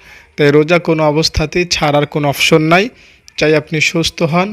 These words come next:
কিংবা অসুস্থ হন, চাই দেশে থাকেন কিংবা বিদেশে থাকেন, চাই আপনি নারী হন কিংবা পুরুষ হন, ধনী হন, চাই গরিব হন, রোজা আপনাকে রাখতেই হবে।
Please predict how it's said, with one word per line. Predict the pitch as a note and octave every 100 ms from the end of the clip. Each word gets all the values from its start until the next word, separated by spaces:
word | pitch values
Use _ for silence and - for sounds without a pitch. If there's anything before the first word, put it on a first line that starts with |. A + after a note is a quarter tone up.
| -
কিংবা | D#3 D3 C#3+
অসুস্থ | C3+ - E3 -
হন, | E3+ F#3 F#3+
চাই | - D3+
দেশে | C#3 C#3+ F3
থাকেন | E3+ F3 G3 G3
কিংবা | E3 D3 D3
বিদেশে | C3+ C#3+ E3 -
থাকেন, | F3+ F#3 F#3+ A#3 - - - _ _ _ -
চাই | - D3
আপনি | D3 D#3
নারী | C#3 C3+ D#3+
হন | D#3+ F3+
কিংবা | F3 D#3 C#3+ C3+
পুরুষ | D#3 D#3+ E3 F3+
হন, | F3+ D3+
ধনী | C#3 C#3 D#3
হন, | D#3+ F#3+
চাই | F3+ C#3+ C3+
গরিব | C#3 D3 E3
হন, | D3+ G#3 A#3+ - - _ -
রোজা | D3+ D#3 D#3+
আপনাকে | C#3+ D3+ D3 D#3+
রাখতেই | C#3 C3 - C#3+ B2+
হবে। | B2 A2+